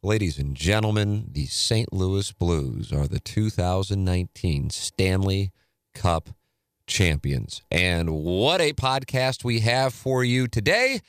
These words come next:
as not only will we reflect on what has transpired over the last twenty-four hours, but also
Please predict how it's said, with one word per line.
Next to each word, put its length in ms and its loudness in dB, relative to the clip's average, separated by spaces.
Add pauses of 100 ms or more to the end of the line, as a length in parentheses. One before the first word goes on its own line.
(480)
as 160 -4
not 220 2
only 320 2
will 400 2
we 160 0
reflect 880 -2 (440)
on 240 2
what 160 2
has 160 2
transpired 840 0
over 240 -2
the 80 -4
last 400 0
twenty-four 500 -2
hours, 560 2 (380)
but 160 2
also 480 -2